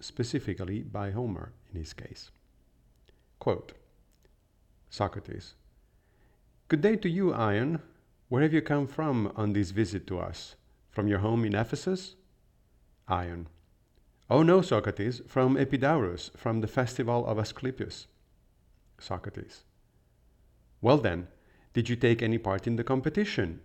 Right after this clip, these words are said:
and how did you fare in it?" Ion,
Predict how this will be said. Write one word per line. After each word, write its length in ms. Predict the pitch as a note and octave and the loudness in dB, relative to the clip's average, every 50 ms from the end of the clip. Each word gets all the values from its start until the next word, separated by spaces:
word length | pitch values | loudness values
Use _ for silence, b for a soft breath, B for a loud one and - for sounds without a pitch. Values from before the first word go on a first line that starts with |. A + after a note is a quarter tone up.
| - | -6
and 220 | - C#3 A2+ A2 G#2+ | -2 0 0 2 2
how 160 | A2+ B2 B2+ | 2 2 2
did 160 | A#2 A#2 A#2 | 2 0 -2
you 60 | C3 | -4
fare 260 | B2 - E3 F3 F#3+ F3 | -2 0 0 0 2 0
in 180 | - G#2+ F#2+ | 0 -2 -2
it?" 260 | F2+ F2 F#2 - - - - _ _ _ _ _ _ _ _ _ _ _ _ _ - - _ _ _ _ _ _ _ - | -4 -4 -8 -10 -18 -20 -20 _ _ _ _ _ _ _ _ _ _ _ _ _ -20 -20 _ _ _ _ _ _ _ -2
Ion, 400 | G#2 G2 G2 F#2 F#2 F#2 F2+ | -2 0 0 -2 -4 -4 -6